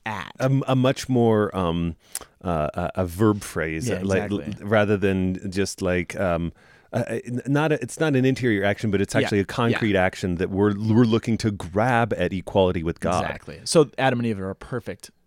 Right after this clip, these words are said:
Speaker 1: metaphor for this, but he is God. I mean, he doesn't have to comprehend it. He is.
Speaker 2: And, and,
Speaker 1: But he
Speaker 2: and
Speaker 1: doesn't use that as something to beat us over the head with or to grab it or show. I mean, he could have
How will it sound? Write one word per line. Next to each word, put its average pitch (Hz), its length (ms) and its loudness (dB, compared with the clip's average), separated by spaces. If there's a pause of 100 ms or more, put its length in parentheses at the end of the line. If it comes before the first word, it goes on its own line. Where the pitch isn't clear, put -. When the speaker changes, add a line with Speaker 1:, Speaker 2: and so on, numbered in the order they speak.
(120)
Speaker 1:
metaphor 98 340 -10
for - 120 -18
this, - 340 -18
but 120 140 -4 (120)
he 180 220 -2
is 233 140 2
God. - 380 -8
I - 40 -10
mean, 127 80 -6
he - 20 -2
doesn't 143 140 -2
have 131 100 -4
to - 40 -16
comprehend 117 420 -6
it. 92 100 -12
He 110 160 -4
is. - 380 -6 (200)
Speaker 2:
And, 135 200 2
and, 135 140 0
Speaker 1:
But 135 120 2
he 135 60 0
Speaker 2:
and 147 60 0
Speaker 1:
doesn't 131 280 -2
use 151 340 2
that 120 180 0
as 110 100 -4
something 117 280 -6
to 104 80 -10
beat 127 400 -4 (100)
us 117 160 -6
over 117 160 -4
the 98 80 -6
head 110 180 -6
with 101 180 -8
or 98 80 -6
to 95 80 -8
grab 107 340 -4
it 95 60 -8
or 98 80 -8
show. 95 240 -8 (260)
I - 40 -8
mean, 190 120 4
he 170 120 0
could 208 200 4
have 208 320 4